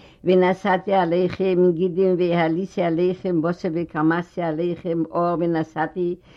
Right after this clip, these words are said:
בכם רוח חיים." די מיידלעך האבן זיך ארומגעקוקט אויף שלמה שפירו און האבן זיך געסוידעט. סאבינא איז צוגעגאנגען צו ציוויען און האט ביי איר געפרעגט, ווער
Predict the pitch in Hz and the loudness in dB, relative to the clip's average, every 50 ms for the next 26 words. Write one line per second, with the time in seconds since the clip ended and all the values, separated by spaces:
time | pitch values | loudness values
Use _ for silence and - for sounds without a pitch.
0 | 202 190 170 - - 175 175 170 170 - - 180 170 170 170 - 170 190 202 185 | -16 -16 -16 -6 0 2 2 2 2 0 -2 -2 0 0 -2 -2 0 2 4 4
1 | 180 175 180 180 - - 170 175 165 - - 165 151 151 175 190 - - - 101 | 4 4 2 -2 -2 -4 -2 -2 -2 -2 0 2 2 4 2 0 0 -2 -6 -8
2 | - - 135 - _ _ _ _ _ _ _ - _ _ _ _ _ _ _ - | -8 -8 -16 -20 _ _ _ _ _ _ _ -20 _ _ _ _ _ _ _ -20
3 | - - - - - _ _ _ _ 143 143 143 156 175 175 180 185 180 175 - | -20 -20 -20 -20 -20 _ _ _ _ 6 8 8 8 8 6 4 4 2 0 0
4 | 165 147 151 147 127 139 147 143 - 139 113 131 143 156 165 160 143 180 175 - | 4 4 4 4 4 0 -2 -2 -2 -4 -2 0 2 2 2 2 0 -2 -6 -6
5 | - 170 - _ - 139 131 - - - 139 151 165 175 156 - - 131 123 - | -6 -14 -12 _ -6 -6 -6 -6 -6 -4 -2 0 0 0 -2 -2 -4 -6 -6 -6
6 | - - 127 127 131 135 139 143 156 160 - - 185 180 139 - 151 156 160 147 | -8 -8 -6 -4 -2 -2 -2 -2 -2 -4 -8 -14 -18 -18 -12 -2 2 4 4 6
7 | 143 151 151 - 139 135 135 139 123 - - 127 120 123 101 - 85 - - _ | 4 2 0 -2 -6 -8 -8 -10 -10 -8 -8 -8 -6 -6 -8 -10 -14 -20 -20 _
8 | _ _ _ _ _ - - _ _ - - 156 147 139 156 170 202 208 190 180 | _ _ _ _ _ -20 -20 _ _ -4 -4 -2 0 2 2 2 4 4 2 0
9 | 156 - - - - 175 170 165 156 170 170 165 156 151 147 131 - - 123 117 | 0 -4 -8 -12 -8 0 0 0 2 2 2 4 4 4 2 0 -2 -4 -6 -6
10 | - - 156 139 123 127 139 151 156 160 170 165 202 196 - - - - - - | -2 -2 -2 0 0 0 0 0 0 0 0 0 -2 -2 -6 -12 -20 -16 0 2
11 | 156 156 156 135 143 135 139 147 160 135 139 143 127 - 151 135 120 110 - - | 4 4 4 2 0 0 0 0 0 0 0 -4 -4 -4 -4 -4 -4 -6 -8 -14
12 | _ - _ _ _ _ _ _ _ - 151 151 | _ -20 _ _ _ _ _ _ _ -10 -8 -8